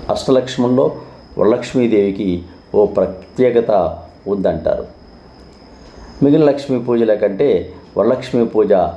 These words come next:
శ్రేష్టమని అనేక పురాణాల్లో వివరించబడి ఉందని మనకు పెద్దలు తెలియచేస్తూ ఉన్నారు.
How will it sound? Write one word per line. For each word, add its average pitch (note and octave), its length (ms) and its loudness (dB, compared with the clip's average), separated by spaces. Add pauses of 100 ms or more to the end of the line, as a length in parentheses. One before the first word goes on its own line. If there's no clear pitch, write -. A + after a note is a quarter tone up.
(320)
శ్రేష్టమని G#2+ 640 -2 (2000)
అనేక A#2 240 0 (120)
పురాణాల్లో G2+ 580 0 (720)
వివరించబడి G#2+ 640 0
ఉందని F#2 340 0 (460)
మనకు F2 360 0 (560)
పెద్దలు G2 380 2 (540)
తెలియచేస్తూ A#2 680 0
ఉన్నారు. F#2 380 -2